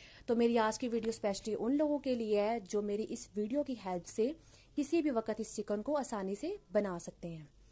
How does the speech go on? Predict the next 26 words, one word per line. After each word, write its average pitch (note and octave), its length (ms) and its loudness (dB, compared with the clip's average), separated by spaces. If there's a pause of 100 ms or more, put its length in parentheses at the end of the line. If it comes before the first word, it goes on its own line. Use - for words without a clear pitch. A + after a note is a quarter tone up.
(720)
उसके B3 200 0
अलावा B3+ 260 2
यहाँ B3 240 0
पर C#4 120 2
मैंने C4 200 2
कुछ C4 160 -4
स्टिक - 400 -6
ली B3+ 140 2
हैं, A#3+ 240 0
जिनको A3 280 -4
हम G#3+ 200 -2
अपनी G#3 220 -2
रोज़मर्रा G3+ 500 -2
की G#3+ 340 -4 (340)
लाइफ G3 340 2
में A3+ 220 2
लेग F3+ 200 0 (100)
पीस C4 200 -2
बोलते G3 360 0
हैं। B3 180 -4 (1500)
इन A3+ 140 -2
पे B3+ 140 2
मैंने A#3+ 180 -2
अच्छे A3+ 180 -2
तरीके A3+ 320 -2
से B3+ 180 -2